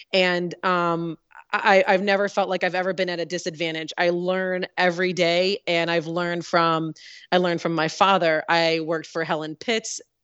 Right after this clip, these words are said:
and I worked for Alan Iwinski, and it was, like, all different spectrums, um, you know, of learning from men and women,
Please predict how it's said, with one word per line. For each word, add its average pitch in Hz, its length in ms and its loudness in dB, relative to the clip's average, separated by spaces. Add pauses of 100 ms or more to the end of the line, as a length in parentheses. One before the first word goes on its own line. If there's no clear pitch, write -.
and 165 460 -2
I 170 100 2
worked 165 300 -4
for 170 260 -2
Alan 165 300 -2
Iwinski, 165 600 -4
and 170 120 -2
it 165 80 -2
was, 165 200 -4
like, 160 300 0 (600)
all 214 280 6
different 202 400 -4
spectrums, 175 960 -6 (160)
um, 160 760 -2
you 202 200 -4
know, 165 300 6
of 170 300 2
learning 190 540 0
from 165 480 -2
men 190 340 2
and 165 180 -4
women, 190 360 0